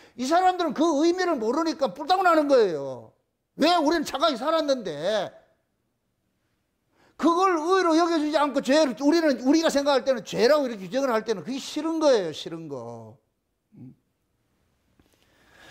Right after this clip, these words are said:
그러니까 우리가 제일 먼저, 여러분들 보세요. 율법에 특심한 사람이 예수를 죽일 수밖에 없는 이유가 그거예요. 율법에 특심하지 않는 사람은 예수 죽이지도 않아요.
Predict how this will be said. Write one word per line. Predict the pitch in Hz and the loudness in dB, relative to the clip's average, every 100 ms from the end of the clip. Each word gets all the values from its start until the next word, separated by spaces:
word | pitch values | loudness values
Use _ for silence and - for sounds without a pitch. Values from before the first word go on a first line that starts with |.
| - | -4
그러니까 | - 320 269 | 0 4 4
우리가 | 233 220 311 185 - - - | 2 2 2 0 -6 -18 -2
제일 | 180 269 330 | 2 2 2
먼저, | 311 240 | 2 2
여러분들 | 262 359 330 294 | 2 2 0 2
보세요. | 247 208 214 151 131 - _ _ _ | 2 2 0 0 -6 -14 _ _ _
율법에 | 135 233 277 - 359 370 349 | -2 2 0 0 0 2 0
특심한 | - 294 - 370 370 | -4 -6 -4 0 2
사람이 | 330 311 294 277 254 | 2 2 2 0 -2
예수를 | 185 220 220 349 339 | 0 0 -2 -2 -2
죽일 | 339 349 | 0 0
수밖에 | 254 277 285 285 | 0 0 0 -2
없는 | 277 294 294 | -4 -4 0
이유가 | 359 359 277 | 2 4 2
그거예요. | 226 240 214 165 135 113 101 _ _ _ _ _ _ _ _ _ - - - | 2 2 2 2 -4 -8 -14 _ _ _ _ _ _ _ _ _ -20 -20 -16
율법에 | 156 220 277 339 370 349 | -2 0 2 2 2 2
특심하지 | 262 254 339 320 | -2 -2 -2 2
않는 | 311 302 311 | 2 2 2
사람은 | 277 233 | 2 2
예수 | 220 269 | 0 0
죽이지도 | 277 277 262 233 | -4 -6 -4 -2
않아요. | 220 165 120 | -2 -6 -8